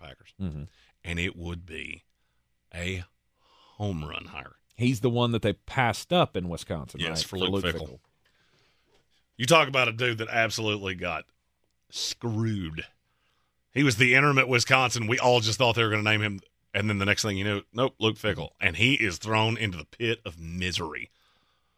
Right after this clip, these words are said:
Speaker 2: Was Matt Campbell on your list?
Speaker 1: No.
Speaker 2: I feel like he was a year ago. Has it gone that badly
Speaker 1: Uh,
Speaker 2: since
Speaker 1: he was
Speaker 2: Brees
Speaker 1: a
Speaker 2: Hall
Speaker 1: f-,
Speaker 2: left?
Speaker 1: for me, he was a few years ago.
Speaker 2: Mm-hmm.
Speaker 1: Matt Campbell's one of the, I'll tell you what's really burning him right now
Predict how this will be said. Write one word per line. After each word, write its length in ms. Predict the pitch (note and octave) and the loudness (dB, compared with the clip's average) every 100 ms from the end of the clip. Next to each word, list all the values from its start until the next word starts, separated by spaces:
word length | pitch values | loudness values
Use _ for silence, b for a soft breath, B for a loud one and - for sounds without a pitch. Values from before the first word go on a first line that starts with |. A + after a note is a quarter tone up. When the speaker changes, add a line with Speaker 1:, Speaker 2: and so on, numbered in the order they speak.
| - | 0
Speaker 2:
Was 260 | C3+ D3 | 2 2
Matt 260 | C#3 C#3 A#2+ | 2 0 -2
Campbell 340 | C3 C3 C3 | -2 0 2
on 120 | B2+ | 2
your 100 | B2+ B2 | 2 0
list? 340 | B2+ A#2+ - _ _ _ _ _ | 0 -2 -12 _ _ _ _ _
Speaker 1:
No. 200 | G2+ E2+ - _ _ _ _ _ _ _ _ _ _ _ _ _ _ - | -10 -10 -12 _ _ _ _ _ _ _ _ _ _ _ _ _ _ -16
Speaker 2:
I 60 | E2 | -8
feel 200 | B2+ C#3 | -4 -2
like 160 | F#2+ | 0
he 80 | F2+ | -2
was 280 | E2 G2+ F2 | 0 0 0
a 60 | D#2 | -2
year 240 | D#2 E2+ | -2 -2
ago. 340 | C#2 C2+ B1+ - _ _ _ - | -4 -8 -12 -16 _ _ _ -4
Has 100 | G2+ | -2
it 80 | G2+ | 0
gone 240 | G2 G2 | 0 0
that 180 | F#2+ D2 | -2 0
badly 380 | F2+ F#2 G2 F#2+ | 0 2 2 4
Speaker 1:
Uh, 200 | D3 D3 | 6 6
Speaker 2:
since 80 | |
Speaker 1:
he 100 | C3+ | 6
was 280 | F3+ F3+ B2+ | 6 8 8
Speaker 2:
Brees 40 | C3 | 6
Speaker 1:
a 40 | |
Speaker 2:
Hall 260 | A#2 A2 A2+ | 6 6 6
Speaker 1:
f-, 220 | A#2 - | 4 2
Speaker 2:
left? 140 | C3+ | 2
Speaker 1:
for 140 | D3+ E3 | 4 6
me, 200 | F3 F#3+ | 8 6
he 120 | D3 | 4
was 280 | C#3+ C3 A2 | 4 4 2
a 60 | G#2 | -2
few 240 | - G#2 | -2 -2
years 300 | G#2 A2+ A2 | 0 0 -2
ago. 240 | A2+ A#2+ | 0 -2
Speaker 2:
Mm-hmm. 280 | A#2 F#2+ E2 E2+ B _ _ _ - | -2 -8 -10 -12 B _ _ _ -6
Speaker 1:
Matt 320 | C#3+ G3+ B3 | 4 6 6
Campbell's 400 | D3+ F#3+ E3+ C3+ | 4 4 4 0
one 120 | C#3+ | 2
of 60 | C#3 | 2
the, 300 | B2+ - C3 | 0 -2 -8
I'll 140 | - D3 | 0 4
tell 160 | G#3 | 6
you 120 | A#3 D#3+ | 6 4
what's 120 | A#2 | 2
really 560 | A2 G#2+ A2+ A#2+ C3 | -2 0 4 4 4
burning 440 | B2 A2+ A#2 B2 A#2+ | 2 4 6 6 4
him 220 | B2+ B2 | 2 4
right 160 | A#2+ A#2+ | 4 2
now 300 | A#2+ C3+ | 0 -2